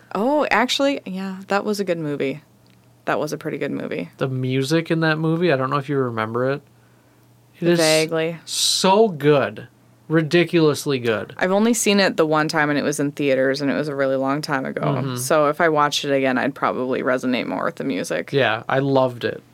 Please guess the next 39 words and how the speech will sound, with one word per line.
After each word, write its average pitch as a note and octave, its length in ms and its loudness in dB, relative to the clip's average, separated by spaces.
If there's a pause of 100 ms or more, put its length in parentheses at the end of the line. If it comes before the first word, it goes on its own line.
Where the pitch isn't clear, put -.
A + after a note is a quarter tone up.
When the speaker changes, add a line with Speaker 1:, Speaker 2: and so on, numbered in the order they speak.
Speaker 2:
I, D3 280 2
I D3+ 120 2
specifically D#3+ 760 0
remember C#3 400 0
this B2+ 240 -2
scene, C3+ 600 -6 (180)
the, C#3 320 -6
the D3 100 0
one C3+ 220 0
where C#3 100 0
he's C3 220 0
under B2 180 0
the B2 120 -2
water A2 560 0 (260)
and A#2+ 120 -8
the A#2 60 -6
dragon A2+ 460 -4
comes A#2+ 320 -6
up. A#2+ 240 -4 (320)
Speaker 1:
Sure. D3+ 300 -2 (640)
Speaker 2:
And D3 180 2
it's - 380 -6
so C3+ 480 2
emotional A2+ 800 -4
from A#2 240 -4
the A2+ 80 -6
music. G#2+ 720 -8 (260)
It's B2 180 -6
just B2 180 -6
amazing. A2 640 -8 (520)
Speaker 1:
Well, F#3+ 80 0
that's, F#3 260 2
like, G3 340 4 (260)
that's G3 180 -2
the A3 80 0
whole F#3+ 140 4
point E3 260 -2
of D3 80 -6
score, C#3 580 -2